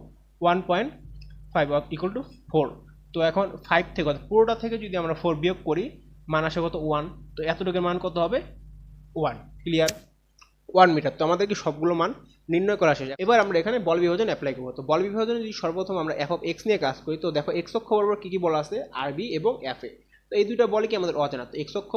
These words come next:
বরাবর যদি বল বিভাজন আমরা অ্যাপ্লাই করি, এখান থেকে আমরা কি কোনো মান বের করতে পারবো না। তো বাকি থাকলো কি f of y। তো সর্বপ্রথম আমরা কি y অক্ষ বরাবর কাজ করবো। তো দেখো sigma f of y equal to কি জিরো। তো y অক্ষ বরাবর কী কী বল আছে? তো y অক্ষ বরাবর সর্বপ্রথম বল আছে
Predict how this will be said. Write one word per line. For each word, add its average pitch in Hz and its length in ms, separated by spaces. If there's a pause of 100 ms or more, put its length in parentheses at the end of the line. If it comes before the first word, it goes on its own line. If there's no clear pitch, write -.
বরাবর 214 320
যদি 196 200
বল 160 160
বিভাজন 160 260
আমরা 151 140
অ্যাপ্লাই 196 280
করি, 170 160
এখান 156 200
থেকে 160 160
আমরা 151 160
কি 190 60 (100)
কোনো 151 180
মান 190 180
বের 135 180
করতে 139 240
পারবো 143 240
না। - 60 (340)
তো 196 120
বাকি 185 220
থাকলো 196 240
কি 220 60 (200)
f - 80
of 170 60 (160)
y। 147 40 (320)
তো 214 140
সর্বপ্রথম 208 360
আমরা 220 180
কি 214 60 (160)
y 175 80
অক্ষ 254 100 (100)
বরাবর 165 260 (360)
কাজ 175 200
করবো। 135 220
তো 151 120
দেখো 156 140 (120)
sigma 147 300 (800)
f - 20 (100)
of 262 80 (300)
y - 100
equal 160 260
to 294 60 (380)
কি 214 100 (200)
জিরো। 135 180 (400)
তো 202 40 (200)
y - 80
অক্ষ - 180
বরাবর 220 240
কী 226 100
কী 220 120
বল 208 80 (120)
আছে? 202 140 (180)
তো 185 60 (380)
y - 80
অক্ষ 190 160
বরাবর 208 200
সর্বপ্রথম 180 380
বল 180 140
আছে - 100